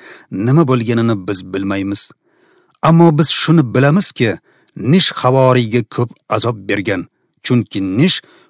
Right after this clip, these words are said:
kuchli va zirqiratadigan og'riq yetkazadi. Bu nish uning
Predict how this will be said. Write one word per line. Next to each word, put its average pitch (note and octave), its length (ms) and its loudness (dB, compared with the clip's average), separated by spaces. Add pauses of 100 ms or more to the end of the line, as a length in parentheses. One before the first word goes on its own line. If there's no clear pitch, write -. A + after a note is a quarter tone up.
(100)
kuchli - 360 2 (360)
va G#2+ 100 -4
zirqiratadigan A2 840 -2 (240)
og'riq G2+ 400 -4
yetkazadi. G2 540 -8 (720)
Bu F#2+ 220 0 (160)
nish B2+ 280 0 (440)
uning D3 200 6